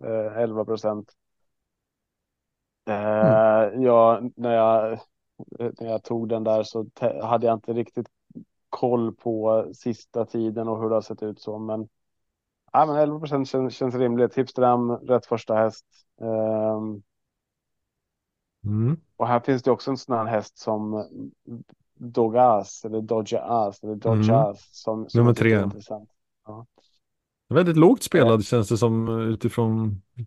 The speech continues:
Speaker 2: förhandstankarna. Nu är det sex procent.
Speaker 1: Mm, mm, verkligen. Eh, men det är ju, det blir ju så när, när vi har Hipstram som drar fyrtio procent av spelet, att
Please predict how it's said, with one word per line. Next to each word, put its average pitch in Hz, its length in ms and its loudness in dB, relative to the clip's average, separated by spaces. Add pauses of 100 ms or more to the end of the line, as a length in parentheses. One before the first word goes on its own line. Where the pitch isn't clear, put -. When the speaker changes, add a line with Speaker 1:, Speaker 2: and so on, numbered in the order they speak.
Speaker 2:
förhandstankarna. 104 1200 -2
Nu 123 120 0
är 127 240 -2
det 113 80 2
sex - 240 -4
procent. - 500 -6 (760)
Speaker 1:
Mm, 131 140 -4
mm, 139 360 -6 (140)
verkligen. 117 480 -4 (220)
Eh, 117 260 -8
men 120 160 -4
det 120 80 2
är 120 80 2
ju, 127 180 0
det 123 140 -4
blir 120 160 -2
ju 135 100 0
så 117 200 -8
när, 110 200 -2
när 110 180 -8
vi 110 100 -4
har 117 180 0
Hipstram 110 500 -8
som 107 180 -16 (220)
drar 107 180 -6
fyrtio 110 320 -12
procent 104 260 -14
av 107 40 -12
spelet, 107 460 -14
att 113 100 -14